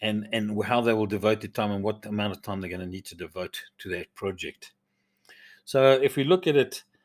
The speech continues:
um, your science, you'd need, you can look at getting somebody involved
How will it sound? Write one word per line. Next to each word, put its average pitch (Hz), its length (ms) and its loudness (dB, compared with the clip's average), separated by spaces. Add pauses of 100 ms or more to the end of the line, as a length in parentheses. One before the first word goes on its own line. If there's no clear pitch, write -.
(180)
um, 117 480 4 (1200)
your 135 280 0
science, 139 600 4 (340)
you'd 120 280 0
need, 127 200 2 (800)
you 117 120 -8
can 117 160 2
look 123 160 0
at 104 80 -2
getting 120 180 0
somebody 123 300 0
involved 117 400 2